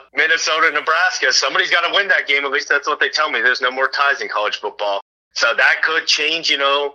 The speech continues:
Vegas is really telling us we don't really know who's gonna win that week one matchup. Colorado, it is in Boulder. That is the home opener for Deion, prime time in Boulder, Colorado.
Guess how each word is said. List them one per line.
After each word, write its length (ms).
Vegas 380
is 280
really 280
telling 260
us 160
we 80
don't 180
really 160
know 140
who's 140
gonna 180
win 140
that 180
week 220
one 160
matchup. 420
Colorado, 640
it 100
is 220
in 320
Boulder. 520
That 160
is 180
the 180
home 440
opener 460
for 200
Deion, 500
prime 320
time 400
in 320
Boulder, 360
Colorado. 640